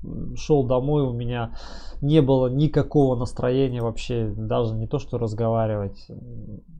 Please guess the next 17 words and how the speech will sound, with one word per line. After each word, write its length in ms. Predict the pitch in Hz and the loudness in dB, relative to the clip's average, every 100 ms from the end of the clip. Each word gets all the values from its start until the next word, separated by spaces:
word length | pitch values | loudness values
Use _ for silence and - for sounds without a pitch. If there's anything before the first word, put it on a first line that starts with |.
| - 143 131 | -14 -14 -6
Причем 300 | 135 123 147 | -2 2 2
самое 300 | 127 160 139 | 4 4 4
интересное, 640 | 127 151 160 165 123 117 | 2 4 4 2 -4 -2
если 220 | 123 117 147 | -2 2 2
вы 120 | 123 | 4
посмотрите 500 | 117 123 160 135 127 | 2 2 2 2 2
видео 400 | 139 135 131 123 - _ | 2 4 2 2 -6 _
оба 400 | 160 151 123 - - - | 8 10 10 4 -2 0
от 160 | - 117 | 2 4
двадцать 420 | 135 135 143 110 | 8 8 8 4
пятого 360 | 151 139 123 120 | 6 6 4 0
числа, 600 | - - 165 160 147 - - - - - | -2 4 10 10 10 2 -20 -20 -20 -10
то 80 | 117 | -6
есть 140 | 113 | -2
и 80 | 143 | 2
оба 320 | 139 143 131 | 4 4 4
заблокированы. 800 | 117 117 120 117 123 113 104 98 | 2 2 2 0 -2 -2 -4 -10